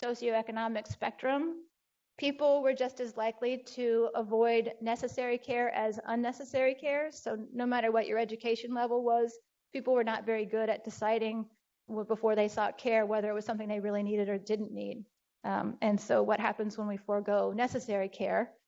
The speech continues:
that we can ris-, take the risk of having a worse outcome or a more expensive recovery. This was a kind of a natural study. It was interesting. Um, the Affordable Care Act, uh,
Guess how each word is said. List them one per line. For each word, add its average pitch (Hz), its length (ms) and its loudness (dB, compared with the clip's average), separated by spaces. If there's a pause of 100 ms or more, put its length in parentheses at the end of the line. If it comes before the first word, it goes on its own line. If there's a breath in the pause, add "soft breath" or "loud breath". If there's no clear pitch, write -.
(280)
that 208 100 -4
we 214 120 2
can 208 340 -2
ris-, 214 260 -2
take 233 200 0
the 202 100 -2
risk 202 300 0
of 202 80 -2
having 202 320 0
a 196 40 0
worse 196 300 -2
outcome 196 580 -2 (360)
or 202 180 6
a 208 40 6
more 202 200 4
expensive 196 520 -4
recovery. 185 580 -6 (2750)
This 330 240 2
was 311 180 2
a 233 400 4 (100)
kind 311 160 0
of 277 60 0
a 240 80 0
natural 247 480 0
study. 233 380 0
It 220 80 0
was 226 160 0
interesting. 233 920 -4
Um, 220 340 -2
the 247 120 2
Affordable 254 420 2
Care 247 220 0
Act, 240 400 -2 (300)
uh, - 220 -8